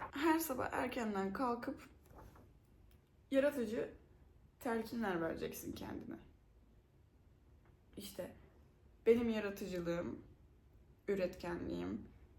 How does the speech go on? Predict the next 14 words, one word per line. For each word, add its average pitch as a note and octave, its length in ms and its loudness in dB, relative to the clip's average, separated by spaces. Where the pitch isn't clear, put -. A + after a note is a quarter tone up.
beni A3+ 280 6
iyiye A3 440 4
taşıyor. E3 680 -4
Beni A3 480 4
self G3 320 -4
forgive-, - 360 -4
e, F3 400 0
kendimi G3+ 380 2
affetmeye G3 640 -2
taşıyor, E3+ 380 -4
beni G3 160 0
sevgiye F#3 540 -2
taşıyor. E3 560 -2
E, E3 340 -4